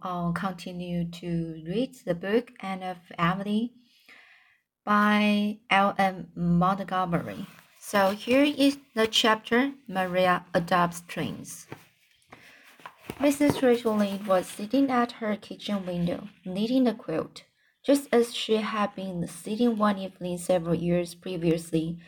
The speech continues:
when Matthew Cuthbert had driven down over a hill with what Missus Rachel called his embodied orphan. But that had been in springtime,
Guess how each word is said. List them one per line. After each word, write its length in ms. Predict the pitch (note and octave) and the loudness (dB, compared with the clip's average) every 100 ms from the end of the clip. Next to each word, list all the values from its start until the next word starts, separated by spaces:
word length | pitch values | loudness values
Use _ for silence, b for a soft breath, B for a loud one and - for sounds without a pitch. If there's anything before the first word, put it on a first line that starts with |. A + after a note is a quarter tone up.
| B B - | B B -6
when 200 | G3 F3+ | -4 0
Matthew 460 | G3 G#3+ - C4+ | 2 2 4 2
Cuthbert 680 | C4 - C#4 C#4 - F3 E3+ - _ - | 2 2 2 2 4 2 2 -10 _ -4
had 220 | F#3 E3+ | -4 -2
driven 320 | F#3 G3 A#3 | -4 0 2
down 300 | A#3 G#3+ G#3+ | 2 2 2
over 280 | F#3 F#3+ F#3+ | 0 0 2
a 80 | F3 | 0
hill 420 | F3 F3 - - b b b _ | 2 0 0 -6 b b b _
with 320 | - G3+ - | -4 -4 -6
what 460 | E3+ E3+ F#3 A3+ - | -4 2 4 2 -2
Missus 420 | G3+ A3 A3+ A3 | -8 -2 -2 0
Rachel 280 | F#3+ F#3+ F#3 | -2 -2 -8
called 340 | - F3+ F3 - b b b | -2 0 -2 -8 b b b
his 220 | G#3 G#3 | -8 -8
embodied 680 | G3 F3 F#3 F3+ F3+ E3+ - | -8 -8 -2 -2 -2 -8 -4
orphan. 440 | F#3 F#3+ - D3 E3+ - _ _ b b b b b | 0 0 -2 -14 -14 -18 _ _ b b b b b
But 220 | B3 A#3 | 2 4
that 220 | A#3 A#3 A#3 | 4 4 2
had 320 | A#3 A3 G#3+ | -2 -4 -2
been 260 | G#3+ G#3 - | 0 0 -2
in 140 | G3+ | -12
springtime, 840 | G3 - A3+ A3+ - D#3+ D3+ D#3+ | -12 -4 -2 -2 -6 -10 -8 -10